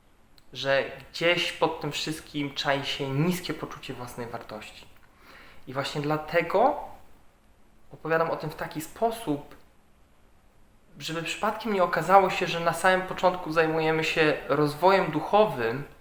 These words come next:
mówimy o wielkich rzeczach, ba, wręcz próbujemy nauczać innych,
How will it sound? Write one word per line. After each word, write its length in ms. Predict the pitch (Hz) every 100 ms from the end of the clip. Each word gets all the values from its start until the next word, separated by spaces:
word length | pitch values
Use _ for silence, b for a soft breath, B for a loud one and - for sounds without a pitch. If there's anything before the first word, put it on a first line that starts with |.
| - _ - -
mówimy 400 | 139 147 165 170
o 80 | 147
wielkich 440 | 156 175 170 156
rzeczach, 640 | 147 190 202 - 107 - - - - _ _ _
ba, 220 | 147 170 165
wręcz 240 | 151 143
próbujemy 560 | - 151 147 156 185 175
nauczać 440 | 156 151 151 -
innych, 600 | 180 190 131 127 156 -